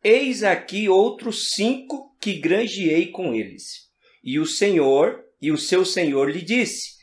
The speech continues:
Bem está, servo bom e fiel. Sobre o pouco foste fiel, sobre o muito te colocarei. Entra no gozo do teu senhor."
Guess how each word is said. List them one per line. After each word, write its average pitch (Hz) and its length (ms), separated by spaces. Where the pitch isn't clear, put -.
Bem 160 540
está, 185 680
servo 135 540
bom 139 480
e 156 80
fiel. 185 640
Sobre - 580
o 165 200
pouco 151 420
foste 127 440
fiel, 175 640
sobre 226 520
o 240 40
muito 180 440
te 151 260
colocarei. 151 1160
Entra 233 460
no 220 240
gozo 170 460
do 170 160
teu 156 160
senhor." 123 560